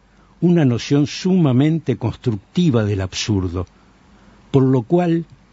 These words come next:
les produce gran sobresalto ver cómo los famas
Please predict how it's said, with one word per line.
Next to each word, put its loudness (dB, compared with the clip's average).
les -2
produce 0
gran 2
sobresalto -2
ver 0
cómo 2
los -4
famas 0